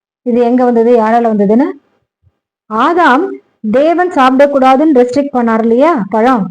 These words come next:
அந்த பழத்தை சாப்பிட்டான் இல்லையா? அப்போ இந்த பாவம் என்ன பண்ணுச்சு? ஆதாமோட உலகத்துக்குள்ள, உலகத்துக்குள்ள வந்துடுச்சு.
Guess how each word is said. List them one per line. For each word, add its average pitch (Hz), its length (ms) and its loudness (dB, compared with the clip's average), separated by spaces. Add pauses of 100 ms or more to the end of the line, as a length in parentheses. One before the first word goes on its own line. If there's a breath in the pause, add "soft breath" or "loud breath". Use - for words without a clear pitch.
(380)
அந்த 226 220 -2
பழத்தை 277 360 0
சாப்பிட்டான் 240 460 0
இல்லையா? 247 260 4 (840)
அப்போ 226 480 -2 (720)
இந்த 208 140 -2
பாவம் 262 460 0
என்ன 247 100 0
பண்ணுச்சு? 233 400 -2 (320)
ஆதாமோட 220 520 2
உலகத்துக்குள்ள, 202 560 -2 (540)
உலகத்துக்குள்ள 233 720 -2
வந்துடுச்சு. 214 460 -2